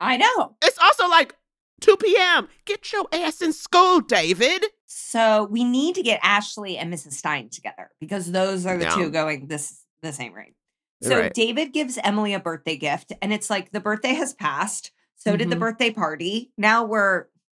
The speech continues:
Speaker 1: five days after my birthday?" Okay.
Speaker 2: Yeah, it's too much.
Speaker 1: And then, so she loves the history book.
Speaker 2: It's a history book, exactly. The, the gift is also a history book. It's like, "This is my favorite. I thought you would like it." It's like,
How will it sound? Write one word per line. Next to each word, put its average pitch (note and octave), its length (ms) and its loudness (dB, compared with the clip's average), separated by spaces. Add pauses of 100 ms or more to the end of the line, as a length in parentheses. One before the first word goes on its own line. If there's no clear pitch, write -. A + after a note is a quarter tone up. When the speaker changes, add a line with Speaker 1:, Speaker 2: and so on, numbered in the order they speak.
(180)
Speaker 1:
five F3+ 200 4
days G#3 180 -2
after G#3 280 0
my G#3+ 140 -4
birthday?" E4+ 580 -4 (280)
Okay. F#3 360 -4
Speaker 2:
Yeah, B2 440 -4
it's D3 200 -8
too - 100 -6
much. G2 300 -6 (200)
Speaker 1:
And G#3+ 280 0
then, C4 480 0 (180)
so G#3 220 -4 (260)
she G3+ 220 -4
loves F3+ 180 -2
the E3 80 -6
history - 340 -8
book. - 360 -12
Speaker 2:
It's G#3+ 160 2
a A#3 40 6
history A#3+ 280 6
book, C3+ 160 0
exactly. D#3+ 340 0
The, C#3 160 -6
the G3 160 4
gift A#3 220 0
is G#3+ 40 2
also F3+ 200 4
a F3 40 4
history E3 260 0
book. C3 220 -2
It's D3 100 -6
like, D#3+ 200 0
"This B3+ 160 2
is A3+ 60 -10
my G3 160 4
favorite. F#3+ 480 0 (220)
I A#3+ 100 6
thought G#3 220 2
you G3 80 2
would F#3 140 2
like F3+ 220 2
it." A#2+ 240 -4
It's G3 140 -8
like, G3 240 -6